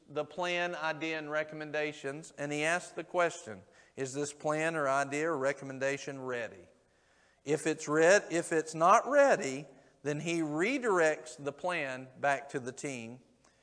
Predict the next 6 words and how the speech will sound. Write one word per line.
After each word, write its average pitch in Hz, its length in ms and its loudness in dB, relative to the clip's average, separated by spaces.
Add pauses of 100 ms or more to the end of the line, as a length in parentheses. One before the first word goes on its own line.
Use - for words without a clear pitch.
(300)
He 147 140 -4
provides 143 640 0
additional 139 680 -6
vision 151 560 -4
and 170 180 -8
direction, 147 680 -6